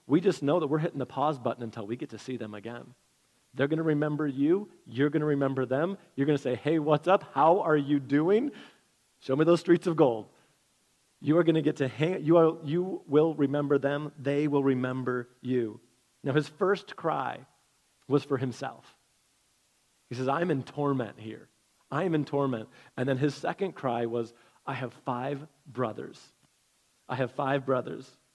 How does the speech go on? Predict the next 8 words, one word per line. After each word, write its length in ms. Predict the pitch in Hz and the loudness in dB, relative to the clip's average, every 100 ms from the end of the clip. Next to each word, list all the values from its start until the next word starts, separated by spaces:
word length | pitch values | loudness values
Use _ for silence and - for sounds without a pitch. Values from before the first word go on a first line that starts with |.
| _ _ _ _ - | _ _ _ _ -4
I 80 | 139 | -4
beg 340 | 131 156 151 | 2 2 4
you 100 | 151 | 0
to 100 | 123 | 0
send 260 | - 131 123 | -2 -2 -2
Lazarus 520 | 123 131 120 117 - - | -2 -2 -4 -8 -10 -18
to 200 | - 131 | -6 -6
them." 260 | 120 123 135 | -4 -10 -16